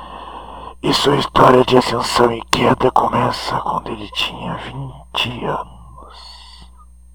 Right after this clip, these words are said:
Arthur Salter era um jovem estilista promissor.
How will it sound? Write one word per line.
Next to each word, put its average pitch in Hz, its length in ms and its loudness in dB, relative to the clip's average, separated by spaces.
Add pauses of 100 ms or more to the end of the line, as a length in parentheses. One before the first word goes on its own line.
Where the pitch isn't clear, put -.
(1500)
Arthur - 560 8
Salter 123 640 6
era 123 280 4
um 120 80 -2
jovem 113 360 4
estilista - 680 -4
promissor. - 760 -4